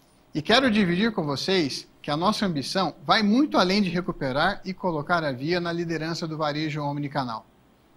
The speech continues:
A gente quer transformar a Via em uma das maiores e mais admiradas empresas do Brasil e ir muito além do varejo. E já temos dois cases de sucesso aqui. Em menos de doze meses,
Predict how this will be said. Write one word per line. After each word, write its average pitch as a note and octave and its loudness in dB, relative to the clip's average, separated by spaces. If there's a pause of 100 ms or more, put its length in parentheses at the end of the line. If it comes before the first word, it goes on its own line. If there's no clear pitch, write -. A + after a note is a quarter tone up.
(1080)
A C3 -8
gente F3+ -2
quer G3 2
transformar D3+ 0
a C3 -2
Via D3 -2
em D3+ -4
uma F3 -2
das E3 -2
maiores G3 4
e F3 -2
mais F3 0
admiradas D#3+ -2
empresas D3 -4
do D#3 -2
Brasil C#3+ 0 (380)
e F#3+ 6
ir B3+ 4
muito A3 4
além F3+ 4
do E3+ -2
varejo. C#3+ 2 (580)
E D#3+ -2
já F3+ 4
temos G#3+ 2
dois A3+ 4
cases F#3+ 4
de E3+ -8
sucesso F3+ 0
aqui. B2+ -6 (680)
Em C3+ -4
menos A#3 4
de G#3 2
doze F3+ 2
meses, C#3+ 0